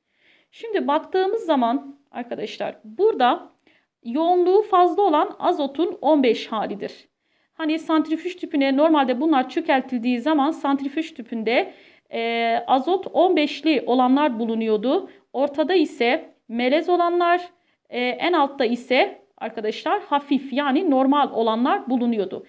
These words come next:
Şimdi buradaki mantık da yine aynı. Burada baktığımızda yoğunluğu en az. O zaman buna ne diyeceğim? Azot on dört diyeceğim. Burada ise hem on dört var hem de gördüğünüz gibi bu var arkadaşlar. O zaman birincisi için şunu söyleyeceğim.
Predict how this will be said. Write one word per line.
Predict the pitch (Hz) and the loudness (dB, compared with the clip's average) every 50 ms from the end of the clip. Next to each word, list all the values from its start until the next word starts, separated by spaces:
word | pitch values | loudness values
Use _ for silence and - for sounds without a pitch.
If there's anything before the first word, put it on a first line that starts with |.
| _ - - _ _ | _ -20 -20 _ _
Şimdi | _ - 311 285 277 | _ -10 -8 -8 -2
buradaki | 294 349 349 - 349 349 - 403 | -2 -2 0 0 -2 -2 -2 -2
mantık | 381 349 339 330 320 370 - - | 0 0 0 -2 -4 -8 -8 -4
da | - 277 | -2 0
yine | 262 269 254 240 | 2 2 2 0
aynı. | - - 226 226 226 240 254 294 403 392 - - _ _ _ 240 | -2 -2 -2 0 0 2 2 2 0 -2 -8 -20 _ _ _ -8
Burada | 262 349 370 370 285 311 | -6 -4 -2 0 2 2
baktığımızda | 320 320 320 - - 330 330 320 320 320 320 330 320 320 381 403 | 2 2 2 -2 -4 -2 0 2 0 0 0 0 2 2 2 4
yoğunluğu | 320 311 320 311 311 302 302 349 370 | 4 4 4 4 2 2 0 0 -2
en | - - 277 254 | -2 -2 0 0
az. | 208 202 - - - | 0 0 -4 -6 -8
O | - 277 | -8 -4
zaman | 330 320 330 359 381 349 285 | -2 -2 -2 -2 -4 -4 -2
buna | 311 311 311 | 0 0 0
ne | 320 349 392 - | 0 0 -2 0
diyeceğim? | - 269 262 262 - 285 294 370 392 370 - _ - | 0 0 0 0 0 -2 -2 -2 -4 -6 -12 _ -8
Azot | 262 269 254 269 311 370 381 - - _ _ - | -8 -8 -6 -4 -4 -4 -4 -6 -14 _ _ -8
on | - 285 330 349 349 | -4 -4 -2 0 0
dört | 349 359 359 349 - | 0 0 -2 -2 -4
diyeceğim. | 349 349 349 339 339 359 349 359 359 359 359 _ _ _ _ _ _ _ | -2 -2 -2 -2 -2 -2 -2 -2 -2 -4 -8 _ _ _ _ _ _ _
Burada | 208 233 294 320 302 - 466 | -10 -6 -4 -4 0 2 4
ise | 440 339 - - 262 247 254 277 - - - _ _ _ _ | 4 2 2 0 0 0 0 0 -4 -10 -20 _ _ _ _
hem | _ - 330 359 370 403 392 - - _ - | _ -8 -4 -4 -4 -4 -6 -8 -16 _ -6
on | 240 302 381 403 359 | -4 -2 -2 0 2
dört | 370 381 381 381 - 330 | 2 2 2 0 -2 -4
var | 370 381 381 381 381 - - | -2 -2 -2 -2 -4 -8 -8
hem | - 381 359 269 | -4 -2 -2 0
de | 262 285 339 - - | 0 0 0 0 -2
gördüğünüz | 240 262 285 277 247 294 302 320 330 277 247 | -2 0 0 0 0 0 0 0 0 0 -4
gibi | 254 240 240 220 | -4 -4 -4 -2
bu | 254 339 359 | 0 0 2
var | 359 349 359 359 359 - _ _ - | 2 2 2 0 -2 -12 _ _ -14
arkadaşlar. | - 240 - 254 214 226 233 - - 302 370 403 392 - - - _ _ - | -14 -10 -8 -4 -4 -4 -4 -4 -2 -2 -2 -2 -4 -10 -20 -20 _ _ -8
O | - 330 | -6 -4
zaman | 381 392 359 302 269 240 240 | -2 0 0 2 0 0 0
birincisi | 269 277 302 302 269 320 302 - - 453 | 0 2 2 2 0 0 -4 -4 -4 -4
için | 359 - - - 262 262 320 311 - - | -4 -4 -4 -4 -2 -2 -2 -4 -6 -16
şunu | - - - 311 302 370 | -20 -14 -8 -6 -6 -6
söyleyeceğim. | 359 - 339 285 254 247 214 226 220 208 - 233 240 269 | -4 -2 0 0 0 0 -2 -4 -6 -4 0 0 0 0